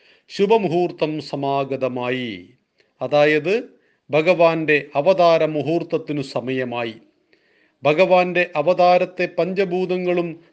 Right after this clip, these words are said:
തങ്ങളുടെ പ്രകൃതിക്കൊത്ത് സ്വാഗതം ചെയ്തു. ഭൂമിയിലെ ഗ്രാമങ്ങൾ, നഗരങ്ങൾ, ഖനികളെല്ലാം തന്നെ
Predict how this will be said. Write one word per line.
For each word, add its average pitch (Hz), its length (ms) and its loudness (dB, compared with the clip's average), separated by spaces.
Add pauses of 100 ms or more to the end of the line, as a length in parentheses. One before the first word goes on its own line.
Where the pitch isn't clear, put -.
(140)
തങ്ങളുടെ 180 320 0
പ്രകൃതിക്കൊത്ത് 180 720 -4
സ്വാഗതം 156 540 0
ചെയ്തു. 143 320 -6 (600)
ഭൂമിയിലെ 165 580 2
ഗ്രാമങ്ങൾ, 170 640 0
നഗരങ്ങൾ, 165 640 -2
ഖനികളെല്ലാം 160 920 0
തന്നെ 147 340 -2